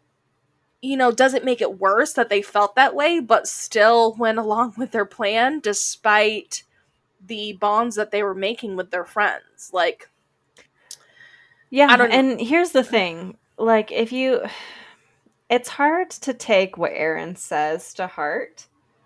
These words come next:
Speaker 1: Ugh,
Speaker 2: because
Speaker 1: yeah.
Speaker 2: he is so pendul-, like, he swings on a pendulum so fast. I mean, we talked about this in the last episode, or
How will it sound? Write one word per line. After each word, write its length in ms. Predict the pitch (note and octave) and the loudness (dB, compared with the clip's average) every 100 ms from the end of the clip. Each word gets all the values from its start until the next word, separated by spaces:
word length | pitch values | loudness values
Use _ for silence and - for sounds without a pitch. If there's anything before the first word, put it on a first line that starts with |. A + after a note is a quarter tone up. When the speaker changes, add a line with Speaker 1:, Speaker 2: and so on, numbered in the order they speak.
| _ _ | _ _
Speaker 1:
Ugh, 140 | A#3+ A3+ | -4 -4
Speaker 2:
because 300 | G#3+ G3+ F#3+ | -4 -6 -4
Speaker 1:
yeah. 140 | D#3 C#4+ | -6 -4
Speaker 2:
he 180 | E4 | 0
is 180 | G3+ E3+ | 0 -2
so 1120 | - - - G#3+ A3 A#3+ B3 B3 B3+ C4 - _ | -12 -14 -2 2 4 4 4 4 4 0 -2 _
pendul-, 520 | - G#3+ A3+ A#3+ A3+ | -8 -4 -2 -2 -2
like, 240 | G3 F3+ - | -2 -4 -4
he 220 | D4+ D#4+ | -6 -6
swings 540 | - - F#3+ F3+ F3+ | -8 -8 -8 -8 -10
on 120 | F3+ | -10
a 60 | D#3 | -10
pendulum 600 | - F#3 E3+ E3+ D3 E3 | -10 -10 -8 -10 -10 -10
so 280 | - F#3 E3 | -8 -4 -4
fast. 320 | D#3+ - - | -4 -8 -8
I 40 | G3 | -4
mean, 140 | G#3+ | -2
we 100 | G#3+ | -2
talked 280 | A3 B3 - | -4 -6 -4
about 260 | A3+ F3 - | -2 -2 0
this 280 | E3+ F3+ - | -2 -2 -6
in 360 | D#3+ D#3+ D#3+ _ _ _ _ _ _ - G#3 _ _ | -8 -8 -10 _ _ _ _ _ _ -20 -20 _ _
the 160 | F#3+ F3 | -8 0
last 380 | E3+ E3 E3+ E3+ | 2 2 0 -6
episode, 720 | - F3 - E3 E3 D#3 - | -6 -10 -4 0 2 2 0
or 180 | D3+ - | -2 -4